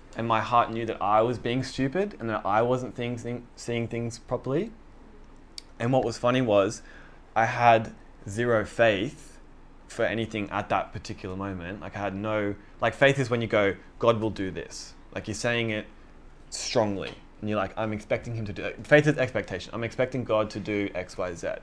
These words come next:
I had zero of that. But I had this life in me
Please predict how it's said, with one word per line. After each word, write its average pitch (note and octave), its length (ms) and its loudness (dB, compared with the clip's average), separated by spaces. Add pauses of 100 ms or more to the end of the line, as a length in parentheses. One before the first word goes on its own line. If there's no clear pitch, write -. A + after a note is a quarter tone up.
(360)
I - 40 -6
had A#2 220 2
zero G#2+ 400 0
of F#2 120 -6
that. E2 200 -8 (240)
But A#2+ 100 2
I A2 40 2
had B2 240 2
this - 320 -6 (460)
life A#2 560 6
in G#2+ 200 -6
me G2 340 -4